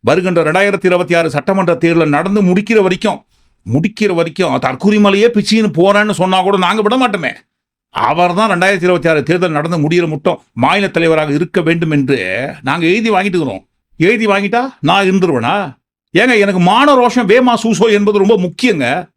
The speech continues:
யாருங்க? தற்குறி மலை சொல்றானா, "வேமா சூசோ என்பது எனக்கு முக்கியங்க. நான் உங்ககிட்ட என்ன சொன்னேன்? நானு வருங்காலங்கள்ல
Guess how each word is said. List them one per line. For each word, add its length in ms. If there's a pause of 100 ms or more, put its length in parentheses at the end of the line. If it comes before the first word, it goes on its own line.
(120)
யாருங்க? 260
தற்குறி 320
மலை 180
சொல்றானா, 340 (420)
"வேமா 380
சூசோ 280
என்பது 240
எனக்கு 220
முக்கியங்க. 400 (460)
நான் 220
உங்ககிட்ட 320
என்ன 180
சொன்னேன்? 320
நானு 220 (1040)
வருங்காலங்கள்ல 760